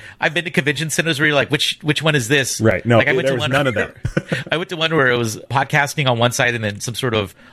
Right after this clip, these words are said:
Speaker 2: law enforcement thing on the other. When I walked up, the lady was like,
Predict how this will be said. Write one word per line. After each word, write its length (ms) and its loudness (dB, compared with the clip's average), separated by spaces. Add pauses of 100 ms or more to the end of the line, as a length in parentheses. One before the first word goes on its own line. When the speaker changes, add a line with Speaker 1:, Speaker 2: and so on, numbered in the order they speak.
Speaker 2:
law 240 2
enforcement 480 -2
thing 160 -2
on 80 0
the 140 0
other. 260 4
When 120 2
I 100 2
walked 280 0
up, 140 2
the 80 -2
lady 220 2
was 180 2
like, 220 0